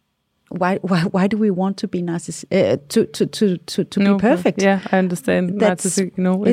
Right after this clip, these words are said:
Speaker 1: it's,
Speaker 2: not, no.
Speaker 1: yeah.
Speaker 2: I feel the same way
Speaker 1: Yeah.
Speaker 2: too. I, I,
Speaker 1: Yeah.
Speaker 2: I think that as you, there was also a word coming up,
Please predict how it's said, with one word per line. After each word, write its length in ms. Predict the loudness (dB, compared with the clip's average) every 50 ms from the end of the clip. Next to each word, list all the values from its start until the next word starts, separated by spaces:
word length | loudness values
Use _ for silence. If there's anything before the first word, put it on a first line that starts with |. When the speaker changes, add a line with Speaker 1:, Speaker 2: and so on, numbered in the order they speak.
| 2 2
Speaker 1:
it's, 60 | 2
Speaker 2:
not, 300 | 0 0 0 -2 -8 -10 -6
no. 280 | -4 -2 -2 -4 -4 -8 _ -20 -20 -6 -2
Speaker 1:
yeah. 240 | 0 2 2 2 0 -2 _
Speaker 2:
I 100 | 0 0 0
feel 260 | 2 2 0 2 2
the 100 | 0 -2
same 280 | 0 0 -2 0 0 -2
way 180 | -4 -4 -4 -2
Speaker 1:
Yeah. 140 | 0 2 2
Speaker 2:
too. 240 | 2 0 0 0 0
I, 120 | 0 0 -2 -2
I, 120 | -2 0 2
Speaker 1:
Yeah. 280 | 2 2 0 0 0
Speaker 2:
I 60 | 0 0
think 280 | 2 0 0 0 0 0
that 180 | 0 0 0 -2 _ -4
as 260 | -2 -2 -2 -2 -2 -4
you, 140 | -6 -6 -6 _ _ -8
there 260 | -4 0 2 2 2
was 180 | 2 0 0
also 240 | 0 -2 0 0 0
a 40 | 0
word 240 | 2 2 0 0 0
coming 320 | 0 2 2 2 0 0 0
up, 140 | 0 0